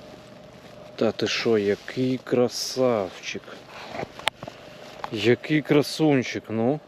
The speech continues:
<clears throat> Це ж окуні. Це ж, друзі, окуні ті, за якими ми, власне, і приходимо на риболовлю.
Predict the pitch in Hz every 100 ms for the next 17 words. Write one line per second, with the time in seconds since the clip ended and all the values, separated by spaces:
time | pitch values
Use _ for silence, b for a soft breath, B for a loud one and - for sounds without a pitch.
0 | - - 147 185 180 - 175 220 151 -
1 | - - - - - - - - - 131
2 | 123 135 139 151 143 107 92 - - -
3 | - - - - - - - - 151 143
4 | 160 131 131 147 170 - 135 120 - 156
5 | 180 131 120 110 151 170 139 117 131 151
6 | - - - B B B B B - -
7 | 104 117 139 - 131 131 - 123 - 160
8 | 180 160 131 117 110 101 104 98 90 85